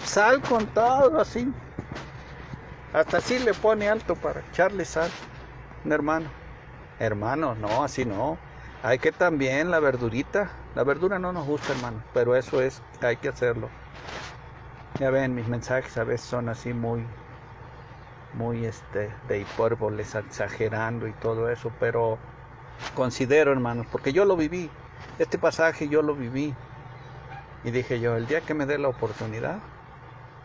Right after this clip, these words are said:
yo voy a hablar de este pasaje. Tenía otro, hermano, ya también ya lo tenía. Es más, no traje mi bosquejo, hermano. Me habló el pastor, "Oye, hermano", voy a decir, "Sí, hermano", le digo, "no hay problema, no traigo mi bosquejo". Cuando Dios nos habla, no necesitamos bosquejo. Sí,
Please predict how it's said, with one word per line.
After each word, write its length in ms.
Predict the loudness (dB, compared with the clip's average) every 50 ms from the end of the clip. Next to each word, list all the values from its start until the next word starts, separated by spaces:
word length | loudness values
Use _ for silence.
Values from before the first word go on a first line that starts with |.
| -18 -18 -18 -18 -18 -18 -14 -4
yo 100 | -2 0
voy 120 | 2 2 2
a 120 | 2 2
hablar 300 | 0 0 0 0 0 0
de 80 | 0 -2
este 180 | -4 -4 -6
pasaje. 320 | -6 -6 -2 0 -2 -2 2 2
Tenía 300 | 2 4 4 6 6 8
otro, 320 | 8 6 6 4 2 2
hermano, 280 | 2 2 0 -2 -2 2
ya 120 | 4 4 4
también 360 | 6 2 0 0 0 -2 -2
ya 120 | 0 0 2
lo 120 | 0 0
tenía. 540 | -2 -2 -2 -2 -2 -2 -4 -4 -4 -6 -8 -10 -14 -16 -4 4
Es 100 | 4 4
más, 200 | 6 6 4 4
no 140 | 4 2 2
traje 380 | 4 4 4 4 6 4 2 2
mi 140 | 2 0
bosquejo, 580 | 2 4 4 4 2 4 4 4 4 4 4 2
hermano. 380 | 0 2 0 -2 -2 -2 -4 -8 -8 -14 -16 -14 -14 -16 -16 -10 -2
Me 80 | 2 4
habló 160 | 6 6 6
el 80 | 4 6
pastor, 320 | 4 2 4 4 6 6
"Oye, 140 | 8 8 8
hermano", 380 | 6 6 4 4 4 4 4
voy 120 | 4 6 6
a 40 | 4
decir, 240 | 4 2 4 6
"Sí, 180 | 6 8 8 8
hermano", 400 | 8 8 6 6 6 6 6 4
le 140 | 4 2 0
digo, 180 | -2 -4 -6 -4 -2
"no 100 | -2 -2
hay 80 | -2
problema, 480 | -2 0 2 2 4 4 2 0 -2 -6 -8 -10 -16 -16 -6
no 120 | -4 -4 0
traigo 280 | 4 4 6 6 6 4
mi 120 | 2 2
bosquejo". 500 | 2 2 0 4 6 6 6 6 6 2 2 -2 -10 -14 -14 -14 -14 -14 -16 -16 -4
Cuando 300 | 2 2 4 4 4 2
Dios 220 | 4 6 4 4 6
nos 240 | 4 2 2 2 2
habla, 240 | 2 4 2 2
no 160 | 2 2 0 0
necesitamos 580 | 0 -2 -2 -4 -2 0 0 0 0 -2 -2
bosquejo. 580 | -2 -4 -4 -2 -2 0 0 0 -2 -4 -6 -6
Sí, 460 | -2 0 2 2 4 2 2 0 -2